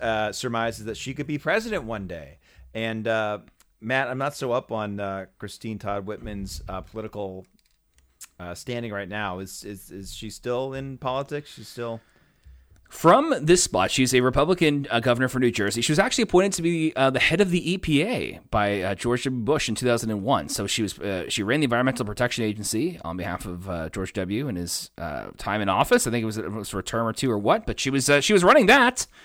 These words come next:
Speaker 2: She's not around now. I think she's, uh, I think she's kind of closer to a, a centrist. I don't think she's overly, um, eager to be a, um, yeah, to be kind of more partisan that way, which I think is maybe smart on her part in so many ways. So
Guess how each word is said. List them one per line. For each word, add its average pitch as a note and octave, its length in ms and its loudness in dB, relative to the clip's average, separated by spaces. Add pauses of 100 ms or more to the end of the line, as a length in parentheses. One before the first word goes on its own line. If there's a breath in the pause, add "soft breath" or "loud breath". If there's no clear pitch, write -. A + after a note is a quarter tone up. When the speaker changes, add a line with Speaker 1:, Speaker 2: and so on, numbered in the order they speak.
(320 soft breath)
Speaker 2:
She's C3 160 2
not E3 120 8
around E3+ 220 10
now. C#3 160 10
I E3 80 10
think D#3+ 220 4
she's, D#3 400 4
uh, A#2 320 6
I A#2+ 80 -2
think D#3 120 0
she's D3+ 140 -4
kind C#3+ 140 0
of B2+ 60 -4
closer C#3+ 340 2
to C#3 240 4
a, A2+ 160 4 (100)
a F#2+ 80 -2
centrist. F3 560 4
I G#3+ 60 2
don't C#3 100 4
think C3+ 160 2
she's B2+ 300 0
overly, B2+ 640 4 (400 soft breath)
um, G2+ 320 0
eager C3 320 6
to C3 200 2
be A#2 560 4
a, F2+ 540 0 (160)
um, C2+ 400 -10 (300)
yeah, A2 160 -2
to - 160 -8
be F#2 120 -4
kind F#2+ 200 -6
of G2 40 -6
more A2 140 0
partisan B2 440 2
that C2 140 -8
way, G#1+ 220 -8
which B2+ 160 -4
I F3 60 6
think G#3 160 2
is G3 60 0
maybe G3+ 180 2
smart G3 260 0
on G3 120 0
her G#3 100 -2
part A3 260 -4
in F#3+ 80 -8
so G3 140 -4
many G3+ 120 -2
ways. A3 220 -6
So F2 260 -6